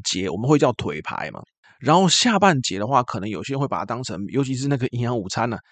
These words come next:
大概会把它当成叫做棒棒腿，好，就是鸡腿的下半部，就纯鸡腿那个地方。所以通常我们讲那个上半部，讲腿排的那里，大概会用一个字叫做thigh，T H I G H。，T H I G H，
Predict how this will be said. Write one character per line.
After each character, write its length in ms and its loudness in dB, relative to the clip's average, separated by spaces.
大 120 0
概 80 6
会 80 8
把 100 6
它 60 6
当 160 2
成 120 0
叫 160 2
做 280 2
棒 160 2
棒 160 2
腿， 200 -10
好， 140 -6
就 100 0
是 100 6
鸡 200 -2
腿 100 -6
的 80 -6
下 180 0
半 180 0
部， 220 -6
就 120 4
纯 360 2
鸡 240 -2
腿 220 -4
那 80 -6
个 80 -4
地 180 -8
方。 220 -10
所 120 4
以 60 6
通 180 4
常 200 4
我 100 4
们 160 0
讲 340 -2
那 80 0
个 120 2
上 280 0
半 160 4
部， 140 2
讲 200 0
腿 380 -6
排 220 -6
的 80 -2
那 220 4
里， 160 -8
大 140 4
概 180 2
会 220 2
用 180 4
一 60 0
个 140 2
字 180 -4
叫 160 2
做 180 0
thigh，T 720 -2
H 280 2
I 260 2
G 300 2
H。 320 0
，T 240 -2
H 260 4
I 240 2
G 300 2
H， 240 -4